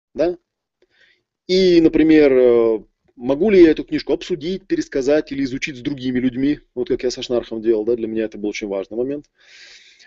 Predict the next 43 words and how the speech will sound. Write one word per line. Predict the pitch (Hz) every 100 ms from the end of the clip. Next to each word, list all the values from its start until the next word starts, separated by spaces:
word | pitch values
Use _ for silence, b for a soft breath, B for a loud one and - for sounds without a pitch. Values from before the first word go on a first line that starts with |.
| b
А, | - 113 110 107
могу | 107 135 156
ли | 170
я | 156
сравнить, | - 143 147 165
проанализировать, | 156 147 147 127 139 147 139
обобщить, | 127 - 139 143
интегрировать | 127 127 135 135 139
ту | 147
информацию, | 131 143 143 143 143
которую | 139 143 139
я | 135
получил, | 135 127 139 139 _
и | 123
так | 123 123
далее, | 135 131
и |
так | 131 123
далее. | 113 110 113 _ _ _ _ _ _
Ну, | 127
соответственно, | 123 185 185 185
вот |
попробуйте | 180 185 208 131 120
задать | 123 127 113
себе | 120
вопрос, | 127 131 110 -
вот | 113 -
из | 139
тех | 160 -
книжек, | 165 131
которые | - - 123
вы | 120
читали, | 117 143 117 - _
если | 113 -
вы, | 113
конечно, | 123 110
читаете | - 123 107 107
книжки, | 160 180 110 - _
надеюсь, | 117 117 101
что | -
вы | 98
читаете, | - 143 151 123
да? | 113